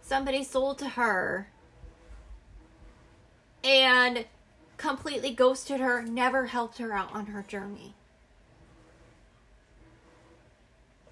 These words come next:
Take those toxic people and love them from a distance. Stop listening to the people that you know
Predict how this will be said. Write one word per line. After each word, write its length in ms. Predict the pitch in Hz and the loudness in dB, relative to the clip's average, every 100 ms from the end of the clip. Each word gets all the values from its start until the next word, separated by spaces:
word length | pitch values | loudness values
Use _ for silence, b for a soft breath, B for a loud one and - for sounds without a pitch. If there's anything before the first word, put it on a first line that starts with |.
| - - - - - - - - - _ | -20 -20 -20 -20 -20 -20 -20 -20 -20 _
Take 320 | - 320 359 | -6 -4 -2
those 240 | 349 330 - | -4 -6 -8
toxic 560 | - 254 262 269 254 | -4 -2 0 -2 -4
people 280 | - 240 277 | -6 -8 -6
and 140 | 254 196 | -6 -8
love 200 | 202 208 | -8 -8
them 140 | 202 | -10
from 220 | - 185 | -10 -14
a 40 | 175 | -14
distance. 680 | - - - - - - - - - - - | -16 -18 -20 -20 -20 -20 -20 -20 -20 -20 -18
Stop 380 | - 285 339 277 | 2 6 6 4
listening 520 | 240 277 320 294 269 | -2 -2 -6 -10 -10
to 120 | 262 | -6
the 100 | 233 | -6
people 380 | - 254 269 240 | -6 -8 -8 -8
that 200 | 247 202 | -8 -10
you 180 | 302 339 | -10 -8
know 600 | 208 277 302 190 175 226 | 0 2 2 0 -4 -10